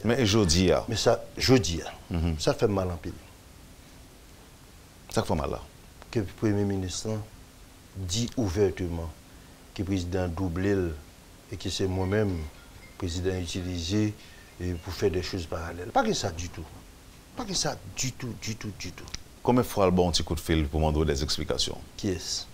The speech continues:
Speaker 1: Premier ministre. Là.
Speaker 2: <laughs> Encore une fois, si tu as plus d'intelligence du côté de la primature, une fois que le Premier ministre et qu'on est que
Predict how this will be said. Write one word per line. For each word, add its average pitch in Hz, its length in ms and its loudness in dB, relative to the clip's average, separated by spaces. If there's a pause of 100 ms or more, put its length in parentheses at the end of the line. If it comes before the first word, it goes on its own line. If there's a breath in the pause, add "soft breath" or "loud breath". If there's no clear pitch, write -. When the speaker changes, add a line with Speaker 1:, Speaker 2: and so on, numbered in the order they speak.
Speaker 1:
Premier 82 240 0
ministre. 73 320 -2
Là. - 800 -6 (1000 loud breath)
Speaker 2:
<laughs> - 40 -6
Encore 98 180 4
une 92 160 4
fois, - 320 4 (880)
si - 280 -4
tu 110 80 6 (120)
as 98 60 2
plus 127 320 -2
d'intelligence 92 640 0
du 85 100 -4
côté 87 260 -4
de 82 80 -4
la 85 120 0
primature, 95 580 -2 (540 loud breath)
une 110 160 2
fois 107 300 4
que 107 100 -6
le 95 80 2
Premier 95 300 2
ministre 92 600 0 (1040)
et 98 300 2
qu'on 101 260 6
est 95 220 6
que 87 240 2